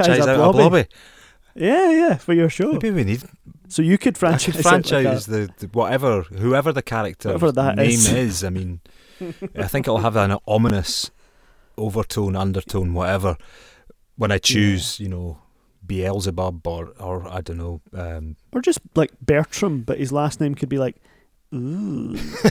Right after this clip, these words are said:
Speaker 2: I think, yeah, a Bertram. Ugh. I think, uh,
Speaker 1: Ooh.
Speaker 2: the Academy for, for training people to do that.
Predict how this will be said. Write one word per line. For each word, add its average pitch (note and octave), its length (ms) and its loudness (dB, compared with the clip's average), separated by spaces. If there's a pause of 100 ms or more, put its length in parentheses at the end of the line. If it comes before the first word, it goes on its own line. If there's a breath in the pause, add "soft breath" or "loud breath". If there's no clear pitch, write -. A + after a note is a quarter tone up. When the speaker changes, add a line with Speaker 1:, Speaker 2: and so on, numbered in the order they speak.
(1900 loud breath)
Speaker 2:
I B2 120 4
think, C#3 240 2
yeah, B2+ 220 6 (200)
a A#2 80 -2
Bertram. A2+ 760 -2
Ugh. F2 80 -8 (400 loud breath)
I A#2+ 100 0
think, C3 300 -4
uh, - 20 4
Speaker 1:
Ooh. G2 600 0
Speaker 2:
the A2+ 60 0
Academy A2 580 0
for, F#2+ 240 -8
for - 240 -14
training G2+ 340 -4
people F#2 240 -10
to F#2 40 -6
do F#2+ 200 -6
that. F#2+ 260 -4